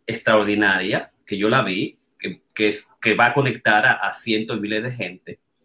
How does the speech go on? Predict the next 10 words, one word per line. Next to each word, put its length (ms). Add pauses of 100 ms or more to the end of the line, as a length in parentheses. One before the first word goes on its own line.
(240)
y 120
que 100
va 120
a 60
transformar 840 (380)
la 300
cosa 680
del 180
teatro, 640 (1800)
¿cómo 680